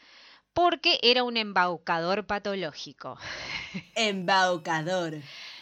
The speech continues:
Speaker 1: Que le gustaba hacerse pasar por otro, pero en ese momento era como que, era como que él no, no es que elegía a una persona, sino que él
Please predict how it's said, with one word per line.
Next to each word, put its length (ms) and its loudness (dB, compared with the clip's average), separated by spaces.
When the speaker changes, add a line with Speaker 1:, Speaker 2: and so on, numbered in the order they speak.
Speaker 1:
Que 100 -2
le 100 0
gustaba 340 8
hacerse 340 2
pasar 320 2
por 160 2
otro, 420 -2
pero 220 4
en 80 2
ese 180 0
momento 400 0
era 240 6
como 300 -2
que, 320 -2
era 180 6
como 200 0
que 100 4
él 240 -4
no, 720 -2
no 120 -4
es 80 -10
que 120 -4
elegía 600 -2
a 160 -2
una 220 -4
persona, 420 -6
sino 300 -6
que 220 0
él 260 -6